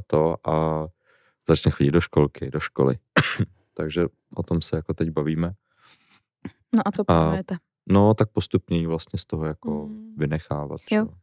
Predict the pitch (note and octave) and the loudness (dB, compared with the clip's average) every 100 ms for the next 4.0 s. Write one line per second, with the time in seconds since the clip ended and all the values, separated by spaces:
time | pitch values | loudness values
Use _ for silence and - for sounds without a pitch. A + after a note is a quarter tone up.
0 | _ - G#3+ G3 A3 A3+ A3 A3+ A3 G#3+ | _ 2 6 6 6 6 6 6 4 2
1 | A3 A#3+ A#3 - A3+ E2+ E2+ D#2+ D#2+ F2+ | 0 2 2 0 0 -2 -2 -2 2 4
2 | F2+ F2 F2 F2 - - F2+ - E2+ D#2+ | 4 0 -2 -6 -8 -4 -4 0 0 0
3 | D#2 _ _ _ _ _ - - D2+ | -4 _ _ _ _ _ -20 -10 -10